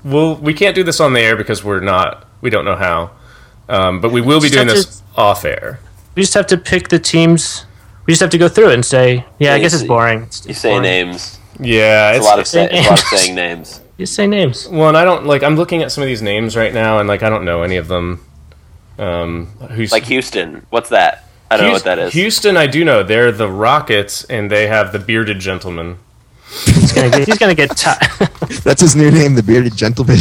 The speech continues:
Speaker 4: <laughs>
Speaker 3: Yeah, Cap-, Captain Beard.
Speaker 1: Yeah, and he's good. He's good. He's solid. I don't
Speaker 2: He's
Speaker 1: know
Speaker 2: gonna
Speaker 1: if
Speaker 2: get
Speaker 1: he,
Speaker 2: tired.
Speaker 1: I don't know if
Speaker 2: He's
Speaker 1: he's
Speaker 2: gonna get tired
Speaker 1: M V P
Speaker 2: real quick.
Speaker 1: material.
Speaker 4: Oh man, you are so wrong because that's actually, yeah, I've got a lot of information about that.
Speaker 1: You think James Harden's, uh, the M V P this
Speaker 4: I think he's the M V P.
Speaker 1: Really?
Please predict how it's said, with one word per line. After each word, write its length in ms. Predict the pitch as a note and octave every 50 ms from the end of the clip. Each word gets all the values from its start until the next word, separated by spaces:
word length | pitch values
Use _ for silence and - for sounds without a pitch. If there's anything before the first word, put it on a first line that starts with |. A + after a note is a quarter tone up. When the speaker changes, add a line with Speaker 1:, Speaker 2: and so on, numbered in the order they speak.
| - C#3+
Speaker 4:
<laughs> 100 | C3+ -
Speaker 3:
Yeah, 160 | C#3+ - D#2+
Cap-, 360 | - - - C#3 - - -
Captain 360 | - - C#3+ - - C#3+ C3 A#2+
Beard. 320 | A#2+ A#2+ G#2 F2 D2+ - - - - - -
Speaker 1:
Yeah, 360 | - C3 B2 G#2+ E2+ D#2 F2+ G2 - - -
and 180 | C3 B2+ C3 C3
he's 240 | C#3 D3+ G#3+ A3 -
good. 280 | - F#3 D3+ C#3+ D3+
He's 180 | D#3+ F#3 G#3 -
good. 240 | - C3 A2+ A2+ A#2
He's 180 | C3+ F3 E3
solid. 460 | - - A2+ G#2+ G2+ G#2 A2+ C3 C3+ C3 - - - - - -
I 80 | - C#3+
don't 100 | D3 C#3+
Speaker 2:
He's 0 |
Speaker 1:
know 60 | C#3+
Speaker 2:
gonna 20 | F3
Speaker 1:
if 60 | D#3+
Speaker 2:
get 60 | D3+
Speaker 1:
he, 40 | D3
Speaker 2:
tired. 440 | B2+ C#3 C3 B2+ B2+ B2+ B2+ B2+ B2+ C3
Speaker 1:
I 80 | D#3+
don't 100 | F#3+ G#3
know 60 | G3+ F#3
if 60 | -
Speaker 2:
He's 160 | F3 E3+ -
Speaker 1:
he's 80 | D#3+ D#3
Speaker 2:
gonna 80 | D3
get 40 | C#3+
tired 60 | C#3+ C#3
Speaker 1:
M 40 |
V 40 | -
P 60 | - D3
Speaker 2:
real 80 | C#3
quick. 120 | B2+ A#2+ B2
Speaker 1:
material. 500 | A#2+ C3 C3 C3 A#2+ F#2 F2 F2+ F#2 G2 - - - - _ _ _ _ -
Speaker 4:
Oh 280 | D#3+ D#3+ D3 A#2 A2
man, 480 | G2+ G#2 A2 A#2+ B2+ A#2 G#2 G2+ G#2 G#2
you 180 | G#2 - A2 G#2
are 40 | G2+
so 280 | G2 - - A#2+ A#2+ A#2+
wrong 320 | A#2 A#2 A#2 A2+ G2+ G2
because 160 | G2 F#2+ F#2+ G2+
that's 200 | B2 A#2+ - -
actually, 420 | G#2 G2+ - - G2+ G2 F#2 F#2 F2+
yeah, 180 | - - G#2
I've 80 | F#2+ F#2
got 100 | - G#2
a 20 | G2
lot 140 | G2 G2 G2
of 60 | G2
information 380 | F#2+ F#2+ G2 G2+ G#2 G2+ -
about 200 | E2+ F2 F2 E2+
that. 160 | - E2 F2 C3+
Speaker 1:
You 80 | C#3+
think 240 | C#3 D3 D3 C3+ A#2+
James 220 | - C#3 B2 A#2+
Harden's, 340 | A#2 B2 A2+ G#2+ G2+ G2 F#2+
uh, 300 | G#2 - - G2+ G2+ F#2
the 140 | F2 F#2+ D#2+
M 100 | F#2 G2
V 120 | F2+ F#2
P 200 | F2 - - B1
this 280 | - - C#2+ - - -
Speaker 4:
I 60 | -
think 140 | - G#2+ G#2+
he's 120 | G#2 F#2
the 80 | F2+ G2
M 80 | F#2+ F#2+
V 100 | F#2 F2+
P. 360 | - G#2 G2 F#2 F#2 F2+ - _ _ -
Speaker 1:
Really? 500 | A2+ C3+ F3+ F#3+ C3+ G2 E2 - -